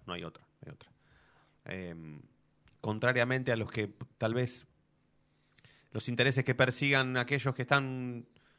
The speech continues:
todo el tiempo creyendo que son los dueños de la verdad o de la primicia, bueno, te terminas dando cuenta con el paso del tiempo que eso no es lo más importante. Que el objetivo principal de un periodista o de alguien que trabaja en los medios para ser respetuoso de aquellos que no estudiaron y que llegaron,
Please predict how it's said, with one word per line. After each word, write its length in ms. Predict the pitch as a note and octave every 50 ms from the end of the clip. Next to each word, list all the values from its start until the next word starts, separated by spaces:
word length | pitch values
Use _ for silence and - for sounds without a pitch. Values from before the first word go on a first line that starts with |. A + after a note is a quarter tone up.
| _ _
todo 320 | _ D3 D3 D3+ C#3+ D3 C#3
el 80 | C3+
tiempo 380 | C3 D3 D3 D3 C#3+ C3 C#3 B2+
creyendo 420 | C3 B2+ B2+ - D3 C#3+ C#3 C3+
que 80 | B2+ B2+
son 160 | B2+ C#3+ C3+
los 80 | C3+ B2+
dueños 260 | C3 C#3 C#3 C3+ C3
de 60 | B2+ B2
la 100 | B2 B2
verdad 420 | C3 B2+ C3 D3+ D#3+ D3+ C#3+ C3
o 80 | B2+ B2
de 80 | B2
la 100 | A#2+ A#2+
primicia, 540 | A#2+ B2+ C#3 C#3+ D3+ C3+ - - E3+ F3+ F#3
bueno, 340 | G3 F#3+ D#3+ A#2 A2+ B2 A#2 - _ _ _ _ _ _ _ _ _ _ _ _ _ _ _ _ _ _
te 180 | - A#2+ A#2+
terminas 380 | A#2+ C3+ B2+ B2+ C#3 C#3+ D3 C#3+
dando 200 | C#3+ C#3+ C#3+ D3
cuenta 260 | D3 D3 C3+ B2 A#2
con 120 | A2+ B2 C3
el 60 | C3+
paso 240 | C3+ D3+ D3 - E3
del 80 | E3+
tiempo 280 | D#3+ F#3+ G3+ G3 F3+ C#3+
que 220 | B2 A2 G2+ G2 - _ _ _ _ _ _ _ _
eso 260 | - - - A#2+ C3 B2
no 120 | A#2 A#2
es 60 | A2
lo 100 | G#2+ G#2
más 160 | G2+ G2+ F#2+ A2
importante. 540 | G2 F2+ F#2 F#2+ F#2+ F#2+ F2+ E2 E2 E2 - _ _ _ _ _ _ _ _ _ _
Que 100 | - -
el 60 | A2+
objetivo 420 | A#2 - - C3 B2 C3+ C#3 C#3 B2+
principal 500 | C3 C3 C3+ C3 A#2+ C3+ C3+ D3 C#3+ C#3
de 80 | C#3
un 80 | C#3 C3+
periodista 440 | C#3 C3+ C#3+ D3+ D3 C3+ - - G#2+
o 40 | A2+
de 80 | B2
alguien 200 | C3 C#3 C3+ C3+
que 80 | C3 C3
trabaja 340 | B2+ B2+ C3 C3 C3+ - C#3
en 60 | C3+
los 120 | C3+ C3
medios 320 | D3 D#3+ D#3 C#3+ B2+ A2 -
para 180 | - G2+ G2
ser 200 | G2 - B2+ A#2+
respetuoso 500 | A#2+ A#2 - B2+ A#2+ - C#3+ C#3 B2+ A#2
de 60 | G#2
aquellos 280 | G#2+ G#2 A#2 G#2+ A2 G#2
que 100 | - A2
no 80 | A#2 B2
estudiaron 440 | B2 - B2+ C3 C#3 C3+ C3+ A#2+
y 60 | G#2+ F#2+
que 80 | G2+
llegaron, 540 | - - A#2 A#2+ C3+ C3 C3 C#3+ D#3 D#3+ D#3